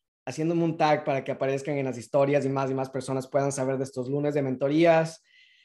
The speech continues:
Eh, con eso, amigos, amigas, les dejo, les mando un gran abrazo, un gran abrazo. Que esta semana sea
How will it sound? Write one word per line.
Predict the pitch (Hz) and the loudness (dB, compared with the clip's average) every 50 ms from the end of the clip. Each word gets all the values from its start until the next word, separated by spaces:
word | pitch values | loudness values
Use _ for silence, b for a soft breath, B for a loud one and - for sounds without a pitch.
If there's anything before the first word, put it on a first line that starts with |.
| b b b b _ - | b b b b _ 0
Eh, | 151 160 170 165 165 160 160 160 160 156 156 156 151 143 123 - _ _ _ _ _ _ _ _ _ _ _ _ _ _ _ _ _ _ - - | 2 4 6 8 8 8 8 8 8 6 6 4 0 -2 -6 -12 _ _ _ _ _ _ _ _ _ _ _ _ _ _ _ _ _ _ -14 -8
con | - 165 165 175 | -4 -2 0 2
eso, | 196 202 190 - 247 226 | 2 2 4 4 4 4
amigos, | 208 196 180 165 170 185 190 196 190 202 202 208 208 190 | 4 2 0 0 0 0 0 2 2 2 2 2 0 -2
amigas, | 180 160 160 170 185 190 190 196 190 190 175 | -2 -4 -6 -4 -4 -2 0 0 0 0 -2
les | 170 160 156 156 151 147 131 131 | -4 -4 -4 -2 -2 -4 -4 -4
dejo, | 156 175 180 185 180 - 185 185 185 170 | -2 0 0 0 -2 -2 -2 -2 -2 -2
les | 170 160 160 160 160 | -2 -2 -4 -4 -4
mando | 165 185 208 233 247 247 226 | -4 -4 -4 -4 -2 -2 -2
un | 190 175 160 156 - - | -2 -2 -4 -8 -12 -18
gran | 143 - - 160 156 156 165 165 175 180 180 160 139 | -20 -8 -4 -2 0 2 2 2 2 2 2 2 0
abrazo, | 131 127 127 131 127 123 120 - - - - - _ _ - | 0 0 0 0 -2 -2 -4 -8 -14 -18 -20 -20 _ _ -12
un | 151 151 | -10 -6
gran | 147 147 156 160 160 | -2 -2 0 0 0
abrazo. | 147 135 127 123 120 120 - - - - - B B B B B B B B B _ - | 0 0 0 0 -2 -4 -6 -10 -16 -18 -20 B B B B B B B B B _ 0
Que | 170 175 | 2 4
esta | 170 208 196 | 4 4 4
semana | - 175 160 160 160 170 170 175 170 | 4 4 4 4 4 4 4 2 2
sea | 160 - - 160 156 160 156 151 143 139 | 0 0 0 2 4 4 2 2 -2 -6